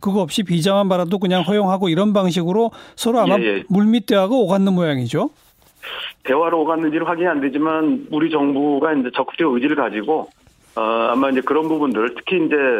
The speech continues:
Speaker 2: 어, 초청장이라는 부분에 대해서는
Speaker 1: 예,
Speaker 2: 이제
Speaker 1: 예.
Speaker 2: 좀, 좀 유연하게 해석하는 통해서 일단 개별 관광을 통해서 남북 관계 교착 국면을 뚫으려고 하는 것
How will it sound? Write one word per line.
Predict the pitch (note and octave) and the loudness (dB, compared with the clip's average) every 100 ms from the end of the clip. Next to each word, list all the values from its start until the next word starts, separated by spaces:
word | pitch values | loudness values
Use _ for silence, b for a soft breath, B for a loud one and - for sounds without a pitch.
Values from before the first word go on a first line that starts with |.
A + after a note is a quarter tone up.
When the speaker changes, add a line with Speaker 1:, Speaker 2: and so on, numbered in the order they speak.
| - - _ _ - | -4 -12 _ _ -4
Speaker 2:
어, | A2 | -2
초청장이라는 | G#2 - F#3+ F3+ F3+ D#3 D3+ D#3 D3+ C#3+ C#3+ | -2 -4 -2 -2 0 0 0 0 0 0 -2
부분에 | C3+ A#2 B2+ B2 | -4 -4 -2 -2
대해서는 | A2+ G#2+ G#2 A2 - C#3+ | 0 -2 0 0 0 0
Speaker 1:
예, | |
Speaker 2:
이제 | C3 - C3+ | 0 -2 -2
Speaker 1:
예. | C3+ | -4
Speaker 2:
좀, | G2+ G2 - _ - - | -4 -6 -8 _ -16 -8
좀 | G#2 | -4
유연하게 | G#2 B2+ C#3 C3+ G#2+ A2 | 0 0 2 0 -2 -4
해석하는 | B2+ A#2 - A#2+ A#2 A#2 - | -4 -6 -6 -4 -4 -4 -8
통해서 | - A#2 G#2 D#3 D3 - B B _ - | -8 -6 -4 -4 -4 -6 B B _ -4
일단 | A2+ A2 G2+ | -2 -2 -2
개별 | A#2+ C#3 C3+ | -2 0 -2
관광을 | C3+ B2+ B2+ | -2 -2 -2
통해서 | C#3 B2 A2 | -2 -2 -2
남북 | C3 G#2 A2+ - | -2 -2 -2 -4
관계 | A2 G#2+ A2+ | -4 -2 -4
교착 | - A#2+ C3 | -4 -4 -4
국면을 | - B2 A2 A#2+ | -2 -2 0 -2
뚫으려고 | F#3+ F3 C3+ A#2 | -2 0 0 -2
하는 | |
것 | G#2+ | -4